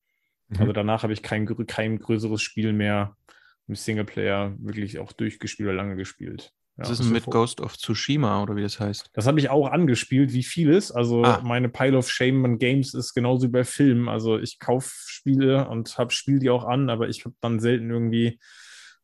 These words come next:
Speaker 2: äh, den Drang, das dann tatsächlich, äh, schnell weiterzuspielen. Wie gesagt, vor allem, wenn es Singleplayer-Spiele sind. Also weil dann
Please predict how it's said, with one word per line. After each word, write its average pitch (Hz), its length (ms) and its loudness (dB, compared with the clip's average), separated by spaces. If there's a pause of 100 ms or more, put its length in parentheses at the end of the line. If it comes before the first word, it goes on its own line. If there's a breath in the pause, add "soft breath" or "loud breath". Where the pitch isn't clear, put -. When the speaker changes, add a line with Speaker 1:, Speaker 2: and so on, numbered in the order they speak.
(140)
Speaker 2:
äh, 113 180 -4
den 117 240 0
Drang, 120 360 2
das 117 160 0
dann 117 180 0
tatsächlich, 117 600 -2
äh, 92 680 -16
schnell 120 340 0
weiterzuspielen. 113 800 0
Wie 127 80 2
gesagt, 131 240 4
vor - 140 -2
allem, 123 100 4
wenn 120 120 4
es 113 160 -4
Singleplayer-Spiele 104 840 -2
sind. 101 240 -6
Also 104 160 -4
weil 113 100 2
dann 113 320 0